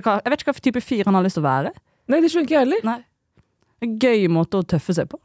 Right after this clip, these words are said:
Speaker 1: og bare begynne å slenge homo foran ting.
Speaker 2: Ja, men, eh, var vi ikke ferdig med det da? I, for lenge, lenge, lenge siden?
Speaker 1: Jo,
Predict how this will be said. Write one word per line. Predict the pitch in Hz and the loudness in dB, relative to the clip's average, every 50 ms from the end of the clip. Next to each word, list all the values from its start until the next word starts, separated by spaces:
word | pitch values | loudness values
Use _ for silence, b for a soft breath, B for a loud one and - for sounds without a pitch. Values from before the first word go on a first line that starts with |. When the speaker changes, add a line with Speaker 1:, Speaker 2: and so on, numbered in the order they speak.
| _ _ _ - | _ _ _ -4
Speaker 1:
og | 202 | -2
bare | 208 202 | 0 0
begynne | 175 196 185 175 160 | 2 2 2 2 0
å | 156 | -2
slenge | - 170 160 147 139 170 175 180 165 156 | -2 -4 -4 -4 -2 -2 0 0 0 0
homo | 190 165 151 143 127 127 | 0 0 0 -2 -4 -4
foran | 135 127 - 135 139 | -4 -4 -4 -6 -6
ting. | - 330 - _ _ _ _ _ _ _ _ - | -6 -10 -12 _ _ _ _ _ _ _ _ -12
Speaker 2:
Ja, | - | -8
men, | - 214 226 220 | -4 -2 -2 -2
eh, | - - 180 - - - 247 240 | -2 -6 -10 -12 -10 -10 -8 -8
var | 226 220 226 220 | -6 -4 -4 -4
vi | 214 | -6
ikke | - 208 | -6 -8
ferdig | 240 233 185 190 | -8 -6 -4 -4
med | 202 196 | -2 -2
det | 196 202 214 | -2 -2 -4
da? | 240 262 - - - | -4 -8 -8 -8 -4
I, | 226 226 226 233 233 240 - | -4 -2 -2 -2 -4 -8 -12
for | - - - 208 | -14 -10 -6 -2
lenge, | 220 220 220 208 185 175 190 | -2 0 2 2 2 2 2
lenge, | 208 202 196 196 | 0 0 0 0
lenge | 196 190 175 165 | 0 -2 -2 -2
siden? | - 185 170 214 254 | -2 -2 0 0 0
Speaker 1:
Jo, | 285 349 | -2 -4